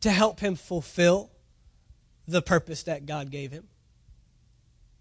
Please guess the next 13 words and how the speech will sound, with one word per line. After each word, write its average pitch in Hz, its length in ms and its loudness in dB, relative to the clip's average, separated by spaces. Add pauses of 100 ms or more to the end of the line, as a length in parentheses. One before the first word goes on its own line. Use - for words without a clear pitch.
(1400)
He - 140 -16
hung 170 200 0
around 202 280 2
sinners. 196 580 -6 (800)
How's 277 220 -4
a 269 60 -10
sinner 320 280 -4
gonna 196 200 -2
help 156 240 -10
him? 139 140 -20 (960)
Because 202 380 0
his 180 220 0
purpose - 680 -12